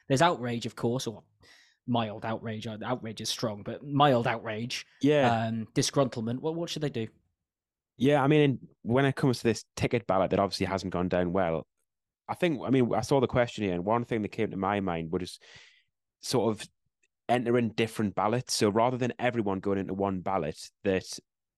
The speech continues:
Speaker 2: not only could be forty-four pounds, but could be at the high side of seventy-four pound pounds if you get picked, and obviously with that, you don't know where you're gonna go in the stadium. Maybe they could do, say, four different ballots, each with a different sort of price range, and then you can opt in to what you can afford.
Speaker 1: Hmm.
Speaker 2: The,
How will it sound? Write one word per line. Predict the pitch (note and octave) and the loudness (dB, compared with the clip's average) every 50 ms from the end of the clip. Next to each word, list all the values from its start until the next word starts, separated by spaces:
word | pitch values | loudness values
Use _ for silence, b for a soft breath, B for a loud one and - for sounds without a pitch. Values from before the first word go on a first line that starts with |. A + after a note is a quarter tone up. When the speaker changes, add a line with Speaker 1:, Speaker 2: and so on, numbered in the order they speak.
| _ - | _ -10
Speaker 2:
not | G#2 A2 A2 A2+ G2+ | -4 -2 0 0 2
only | A2 A2 G#2 G#2 | 2 2 2 0
could | G2 - A2+ F2+ | 0 -2 -4 -6
be | G2 F2+ | -6 -8
forty-four | - - A#2+ A2 A#2+ G#2+ G#2 - - F#2+ F#2 - | -6 -2 0 0 2 2 0 0 0 0 0 0
pounds, | - G2 F2+ F#2+ F#2+ - | -2 -2 -2 -2 -4 -6
but | - F#2 - | -8 -12 -10
could | - - G2 | -8 -8 -6
be | - G2 F#2 F2 - _ _ - | -4 -4 -4 -6 -8 _ _ -12
at | - E2 | -8 -8
the | F2+ | -6
high | E2+ F#2+ G#2 G#2 G2+ | -4 -2 -2 -2 -2
side | - - F#2 F#2 | -2 -2 -2 -2
of | F2 - | -2 -2
seventy-four | - B2+ A#2+ B2 A#2 F#2 - - F#2 F2+ | -2 -2 0 0 -2 -2 0 0 0 0
pound | - - F2+ F2+ F2+ E2+ _ _ | 0 -2 -2 -4 -4 -6 _ _
pounds | - - F2+ F2 E2+ F2+ | -2 -2 -2 -2 -4 -6
if | D#2+ | -4
you | E2+ | -2
get | F#2+ F2 E2+ - | -2 -4 -2 -2
picked, | - A#2 E2+ - - - _ b b b b b b | -2 0 0 -2 -4 -12 _ b b b b b b
and | b F#2+ | b -6
obviously | F#2 F2 - G2 | -6 -4 -4 -2
with | F2 G2 G2+ G2 - | -2 -2 -2 -2 -2
that, | F#2 F#2 F2+ | -4 -2 -2
you | F2 | -2
don't | F2+ F2 | -2 -2
know | F2 | -2
where | F2 F#2 F2+ | 0 0 0
you're | F2 E2 E2+ | 0 -2 -2
gonna | E2+ | -4
go | D#2+ - E2+ | -2 -2 -2
in | E2 D#2+ | -4 -4
the | D#2+ | -4
stadium. | - - G2+ G2+ G2 - D#2 D2+ D#2 - b b b b b b b b b b b | -2 0 2 2 2 2 -2 -4 -6 -8 b b b b b b b b b b b
Maybe | F#2+ G#2+ A#2 A#2+ B2+ | 0 0 2 2 2
they | A#2+ C3 | 0 0
could | - C3 - | -2 -2 0
do, | - A2+ G#2+ | 2 2 2
say, | - - G#2+ F#2+ | 2 0 -2 -2
four | - - F#2+ F#2 F#2+ | -2 -2 -2 0 0
different | F2 F2+ - - F#2 E2+ D2+ | 0 -2 -6 -6 -8 -8 -6
ballots, | E2 E2+ F2+ G2+ G#2+ - - - - - | -2 0 0 0 0 -2 -6 -14 -10 -6
each | - G#2+ - - - | -4 -4 -4 -4 -4
with | G#2 F2+ | -2 -2
a | F#2+ | 0
different | - F#2+ F2+ - - F#2 F2 D2+ - _ - | 0 0 -2 -2 -4 -4 -4 -6 -8 _ -10
sort | - - C2 - | -8 -8 -8 -6
of | - | -4
price | - G#2 F#2+ G2 - - | -2 0 0 0 -2 0
range, | G2 G2 G2 G#2 A2+ - | 0 2 2 0 0 -2
and | - G2+ | -2 -2
then | G2 G2+ | -2 -2
you | F#2 | -2
can | - F#2+ - | -4 -4 -4
opt | F#2+ F#2 F#2 - - | -4 -4 -4 -2 0
in | F#2+ G2 G#2+ G#2 - _ - | 0 0 0 -2 -6 _ -4
to | - | -4
what | F#2+ F2 D#2+ | -2 -2 -2
you | E2+ | -2
can | - F2 | -2 -4
afford. | E2+ - - F#2 F#2 A2 A#2+ - - b b b b b b b b b | -4 -2 0 2 2 2 2 0 -4 b b b b b b b b b
Speaker 1:
Hmm. | b B2 A2+ G#2 G2+ - | b -10 -8 -10 -6 -2
Speaker 2:
The, | A2 A2 | -2 -2